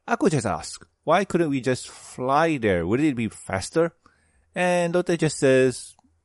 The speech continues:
"We can't because the spell radius of the Philosopher's Stone is not that huge. So basically, we won't have any power to, well, arrive safely." And I'm gonna pause here. So what do you think, man? Logic?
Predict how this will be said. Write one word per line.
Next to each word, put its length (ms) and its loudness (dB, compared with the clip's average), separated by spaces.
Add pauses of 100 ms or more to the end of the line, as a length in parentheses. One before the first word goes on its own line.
(100)
"We 140 -8
can't 320 0
because 540 0
the 640 -4
spell 460 2
radius 380 0
of 220 -8
the 120 -6
Philosopher's 560 -4
Stone 480 0
is 640 -4
not 160 -2
that 180 -4
huge. 440 -8 (400)
So 480 2
basically, 600 -4
we 220 -6
won't 240 0
have 140 -4
any 180 -2
power 360 -2
to, 480 -8 (180)
well, 240 -8 (800)
arrive 280 0
safely." 520 -8 (480)
And 180 -2
I'm 80 -4
gonna 140 2
pause 420 -4
here. 220 0 (240)
So 220 2
what 60 4
do 60 0
you 80 -2
think, 120 -6
man? 200 -4 (380)
Logic? 300 0